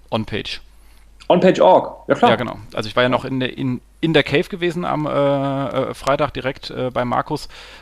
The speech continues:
Speaker 1: Ähm, hab mir die neue Version angeschaut, hab ja sonst vorher nur den, den, die, den, äh, die, die Campix Vorversion gesehen. Der ist ja, wird ja echt, äh, saugeil, saugeil.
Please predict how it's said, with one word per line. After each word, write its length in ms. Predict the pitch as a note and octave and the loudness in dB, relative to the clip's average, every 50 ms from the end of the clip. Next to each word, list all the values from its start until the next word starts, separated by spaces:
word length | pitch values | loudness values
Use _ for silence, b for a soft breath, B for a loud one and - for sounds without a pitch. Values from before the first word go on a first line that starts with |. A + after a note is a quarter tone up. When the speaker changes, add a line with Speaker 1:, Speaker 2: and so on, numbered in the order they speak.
| B _ _ | B _ _
Speaker 1:
Ähm, 220 | - B2 B2 B2 | -4 -4 -4 -4
hab 100 | C3 - | -4 -6
mir 60 | C#3+ C3 | -6 -6
die 80 | B2 | -4
neue 240 | A2+ G#2 A2+ C3+ D3+ | -2 0 0 0 0
Version 320 | D3 C#3 B2+ C#3+ C#3+ C3+ | -2 -4 -4 -6 -6 -6
angeschaut, 380 | A#2 B2+ C#3 C3+ - C#3 B2+ - | -6 -6 -8 -8 -8 -10 -10 -10
hab 100 | B2+ - | -10 -10
ja 80 | C3+ B2+ | -8 -8
sonst 200 | A#2+ A#2 A2 - | -8 -8 -10 -8
vorher 180 | - B2+ B2 B2+ | -6 -4 -4 -4
nur 120 | B2+ B2 | -4 -6
den, 180 | B2 A#2 A#2 A2+ | -6 -6 -8 -8
den, 240 | - A#2 A2+ A2 A2 | -8 -8 -10 -10 -10
die, 160 | - A2+ - | -10 -12 -12
den, 460 | - - - G#1+ G#1 G#1 G#1+ G#1 G1+ | -12 -12 -12 -10 -10 -10 -10 -10 -10
äh, 320 | G1+ G1+ G#1 G#1 G1+ G1+ - - - | -10 -10 -10 -10 -10 -12 -14 -16 -20
die, 120 | - - - _ _ _ - | -20 -20 -20 _ _ _ -16
die 60 | A2+ | -14
Campix 380 | - - B2 C#3 D3 C#3+ C3 - | -8 -6 -6 -6 -6 -8 -10 -12
Vorversion 560 | - - C3+ C#3+ C#3 C#3+ C#3 B2+ C#3 C#3+ D3 C#3 | -8 -6 -4 -2 -2 -2 -4 -4 -4 -4 -4 -4
gesehen. 340 | C3 B2 C3 C3+ C3+ C3 B B B B B - | -2 0 0 0 0 -2 B B B B B -8
Der 100 | - A2+ | -6 -6
ist 100 | A2+ - | -4 -2
ja, 220 | - G#2+ G#2 G2 F2+ | -2 -2 -4 -4 -6
wird 100 | A2+ A2 | -6 -6
ja 120 | A2 - | -6 -6
echt, 260 | - G2+ - - - | -6 -6 -8 -10 -12
äh, 220 | - - - - - - - - - - - - - - | -12 -10 -10 -12 -12 -16 -18 -20 -18 -18 -18 -18 -14 -8
saugeil, 400 | - A2 G2+ - - - - - G#2+ | -4 -4 -4 -2 -4 -8 -8 -10 -14
saugeil. 320 | - - - - - - | -12 -12 -12 -10 -12 -14